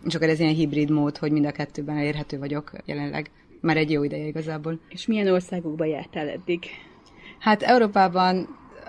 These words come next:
Speaker 1: szinte mindenhol, ami így Európát illeti. Ami ilyen érdekesebb utam volt, az Jordánia, Izrael és Marokkó volt. Ezek voltak azok, amik így Európán kívüliek, és az is ilyen hátizsákos, tehát soha nem utazunk szervezett úttal, hanem csak ilyen saját felfedezőként.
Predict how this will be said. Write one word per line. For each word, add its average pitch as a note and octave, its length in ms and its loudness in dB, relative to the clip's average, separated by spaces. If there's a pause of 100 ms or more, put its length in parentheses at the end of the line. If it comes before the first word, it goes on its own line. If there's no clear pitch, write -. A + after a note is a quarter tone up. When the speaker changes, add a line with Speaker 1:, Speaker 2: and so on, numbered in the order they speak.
Speaker 1:
szinte F3+ 480 2
mindenhol, G#3+ 500 2 (180)
ami F#3+ 220 -2
így G3 240 -4
Európát G#3 500 2
illeti. A3+ 460 2
Ami F3+ 260 2
ilyen F3 160 2
érdekesebb F3 840 0
utam E3+ 320 0
volt, E3+ 340 0
az E3 380 2
Jordánia, D#3+ 520 2
Izrael D#3 540 -2
és D#3 160 -2
Marokkó F#3 460 -2
volt. A#3+ 360 2 (300)
Ezek E3+ 260 -2
voltak E3+ 300 -2
azok, E3 200 -4
amik E3 220 0
így E3 80 0
Európán D#3+ 400 0
kívüliek, A#3 600 2 (360)
és E3 680 2
az D#3+ 140 -4
is E3+ 140 -4
ilyen D#3+ 140 2
hátizsákos, D#3+ 880 0
tehát D#3+ 300 -2
soha E3 220 2
nem D#3+ 340 2
utazunk D#3+ 360 0
szervezett G3 520 -2
úttal, G3+ 340 2
hanem E3+ 260 2
csak E3+ 200 -4
ilyen D#3+ 120 2
saját D#3 460 0
felfedezőként. D#3+ 1080 2